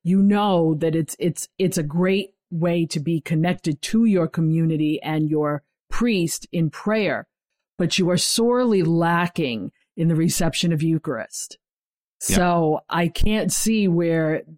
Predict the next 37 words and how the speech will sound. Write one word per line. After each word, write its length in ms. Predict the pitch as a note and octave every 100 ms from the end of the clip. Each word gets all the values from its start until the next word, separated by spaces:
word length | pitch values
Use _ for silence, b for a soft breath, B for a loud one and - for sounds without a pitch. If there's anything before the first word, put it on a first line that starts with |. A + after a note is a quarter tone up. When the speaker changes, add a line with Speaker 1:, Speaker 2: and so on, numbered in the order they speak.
| -
Speaker 1:
I 120 | D#3
have 140 | F3
to 100 | E3
agree 160 | E3+ F#3+
with 120 | G3+
Father 200 | G3 E3
Cory, 320 | E3 G3 F3+
I 120 | - D#3
can't 300 | F3 F3+ E3+
see 200 | F#3+ F3
where 340 | D#3+ E3+ E3+
you 200 | E3 E3
could 380 | D3+ F3 D#3 D3 _ _ _
legitimately, 1080 | D#3+ E3 C#3+ F#3 G#3+ F3+ - D#3+ D3+ D3 D3 _ _ _ _ _
you 160 | - F3+
know, 160 | F3 D#3+
do 160 | F3
a 20 | E3+
wedding. 280 | F3 F3
Now, 120 | D#3+ D#3+
if 100 | -
people 300 | G#3+ G3 E3+
want 300 | F#3 G3 F3
to 60 |
be 120 | E3+ E3+
married 380 | E3+ E3 D#3+
civilly 440 | - G#3+ F3+ F3 E3
and 100 | D#3+
then 120 | D#3+
have 200 | E3 D#3+
their 80 | D#3+
marriages 460 | D#3 D#3 D#3+ D#3
blessed 320 | D3+ E3 D#3+ D#3+
when 100 | D#3
this 160 | D3+
is 100 | D3
all 340 | D3+ D3 C3+